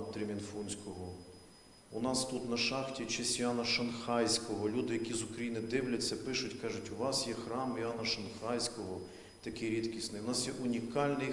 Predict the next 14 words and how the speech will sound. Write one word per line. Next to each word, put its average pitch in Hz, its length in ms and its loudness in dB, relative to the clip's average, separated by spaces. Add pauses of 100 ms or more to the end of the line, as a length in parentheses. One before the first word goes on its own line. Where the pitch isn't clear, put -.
храм, 123 260 2
якого 117 340 2
поки 127 500 2
що 147 360 2 (420)
ми 117 100 2
не 117 100 4
знаємо, 120 420 4
щоб 110 320 -2
десь 110 140 0
був 107 240 -2
у - 20 -4
світі, 117 440 -2
карпаторуських 110 920 0
святих. 92 540 -6